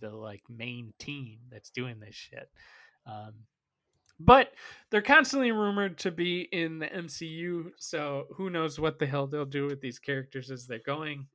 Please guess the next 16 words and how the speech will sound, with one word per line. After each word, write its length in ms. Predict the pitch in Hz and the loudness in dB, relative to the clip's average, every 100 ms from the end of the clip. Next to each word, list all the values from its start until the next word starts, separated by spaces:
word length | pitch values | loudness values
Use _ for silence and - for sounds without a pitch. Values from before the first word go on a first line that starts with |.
| - | -14
Um, 340 | 131 127 127 - 147 - | -12 -12 -16 -20 -20 -2
Teddy 260 | 185 175 | -2 -2
and 140 | 156 147 | -6 -4
Billy 320 | 156 156 143 | 0 0 0
have 160 | 139 | -4
been 100 | 131 | -8
doing 240 | 135 139 135 | -8 -6 -6
a 80 | 131 | -8
lot 180 | 131 | -10
of 80 | 127 | -10
stuff 300 | - 139 - | -12 -14 -10
lately, 300 | 143 143 135 | -8 -6 -6
which 180 | 131 - | -8 -10
has 80 | 131 | -14
been 200 | - 143 | -12 -6
nice. 380 | 165 170 - | -4 -4 -10